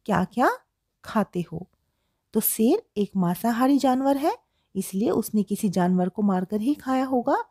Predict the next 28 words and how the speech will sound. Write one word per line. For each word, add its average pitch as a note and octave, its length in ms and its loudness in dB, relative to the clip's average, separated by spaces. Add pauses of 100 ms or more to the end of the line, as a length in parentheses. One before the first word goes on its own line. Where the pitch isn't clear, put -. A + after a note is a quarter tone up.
(200)
और F3+ 80 -2
आप - 220 0
क्या A#3+ 120 2
खा A#3+ 180 -2
सकते - 360 -10
हैं? E4+ 160 -6 (320)
आप - 220 -2
खाते G3+ 260 -2
हो A3+ 160 2
दाल, F3+ 560 0
चावल, F#3 540 -2
सब्जी, F#3+ 680 -4 (480)
फल। - 360 -4 (1400)
आगे G3+ 300 2
है B3+ 200 4
किसने A3 500 -2 (380)
क्या F3 200 -4
कहा। D#3+ 360 -6 (680)
नीचे A3 320 2
कहानी G#3+ 480 0
से C4 160 -4
जुड़ी F#3 320 -2
हुई A3+ 160 -2
कुछ - 320 -8
तस्वीरें F#3 480 -4
दी E3+ 160 -4
गई F3 260 0
हैं, F3 220 -2